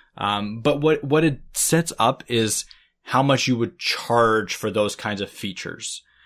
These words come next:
right? So, and it, and it gives both our, us a starting point on the chart, on, on, like, a quote for the next phase when it actually happens, like, an actual quote,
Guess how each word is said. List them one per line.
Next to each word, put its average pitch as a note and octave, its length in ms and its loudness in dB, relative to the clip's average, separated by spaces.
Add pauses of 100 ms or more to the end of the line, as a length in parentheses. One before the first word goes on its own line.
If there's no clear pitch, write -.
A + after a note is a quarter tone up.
(180)
right? G#2+ 360 4
So, A2+ 460 4
and C3 140 2
it, B2 160 0
and C#3 120 2
it C3 60 2
gives C3 280 2
both A#2+ 320 2 (400)
our, C3+ 320 2
us D#3 320 2 (100)
a A2 300 0 (220)
starting B2 420 2
point G#2+ 300 -4
on G2+ 140 -2
the F#2 80 -4
chart, - 260 0
on, A2 160 -4
on, A2+ 160 -2
like, G#2+ 160 -6
a G#2+ 80 -6
quote - 460 0 (340)
for A#2 160 -2
the A2 80 0
next A2 240 -2
phase D3 500 0
when A2+ 220 -2
it G#2+ 80 -2
actually C3 320 0
happens, F3 520 0 (400)
like, - 120 -8
an G#2+ 80 -2
actual B2+ 340 4
quote, E3 320 0